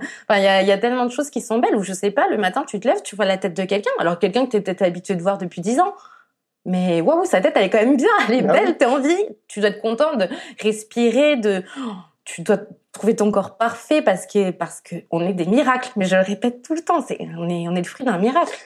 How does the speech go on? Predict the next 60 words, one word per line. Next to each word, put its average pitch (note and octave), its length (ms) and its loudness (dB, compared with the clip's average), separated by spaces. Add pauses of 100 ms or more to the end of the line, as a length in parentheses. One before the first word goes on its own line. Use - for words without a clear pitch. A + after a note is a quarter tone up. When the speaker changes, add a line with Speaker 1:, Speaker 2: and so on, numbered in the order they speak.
Speaker 2:
Ouais, E3+ 100 6
alors, B2 300 2 (140)
est-ce A3 180 -2
que, F#4+ 100 -10 (200)
je, A#3+ 80 -8 (180)
je - 100 0
pense F#3 200 0
qu'il D#3+ 100 4
y D#3+ 40 4
a, - 40 -2
tout - 180 0
le G3 60 6
monde G3+ 100 4
ne D3+ 40 4
va C3+ 140 2
pas D#3+ 120 2
se - 100 -10
reconnaître D#3+ 400 4
dans C3+ 100 2
ce - 60 -16
que C#3 100 -2
tu D3 140 -2
dis, A3 120 2
Speaker 1:
Mm. - 40 2
Speaker 2:
parce - 140 2
que D3 100 2
je C#3 100 -6
pense D3+ 260 0
aux D#3 180 0
personnes D3+ 380 2
qui D3+ 60 0
ont C3 40 -2
peut-être B2+ 180 0
du B2 100 -4
surpoids, F3+ 460 0
par C#3+ 180 -4
exemple. E3+ 360 -2 (100)
Speaker 1:
Mm. G#3 100 0
Speaker 2:
Il G3+ 80 2
y - 20 6
en C#3+ 60 4
a - 20 0
peut-être D3+ 200 2
certaines E3 360 2
qui D3 140 -6
vont B2+ 200 -2
s'apprécier, D3 680 2
euh, B2+ 60 0
telles B2+ 200 -2
qu'elles C3 180 0
sont, A3 220 2
et - 20 2
puis - 140 -8
il - 20 0
y C3+ 40 4
en B2+ 40 0
a B2 80 2
d'autres F3+ 260 0
qui C#3 140 -6
vont, B2+ 300 -2